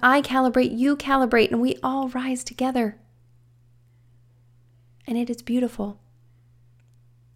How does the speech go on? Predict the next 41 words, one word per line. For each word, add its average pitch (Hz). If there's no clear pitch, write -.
Just 240
know 226
that 208
it's 202
available 208
to -
you, 214
just -
like 233
it's 240
available 214
to 214
me, 196
even 214
when 214
it 208
doesn't 214
feel -
like 185
it. 196
So, 185
I 214
know 233
I 254
threw 254
a -
lot 240
at 240
you 240
today. 220
This 226
ended 262
up 262
being 254
a 240
very, 208
very, 202
very, 208
very 214
long 254
episode. 339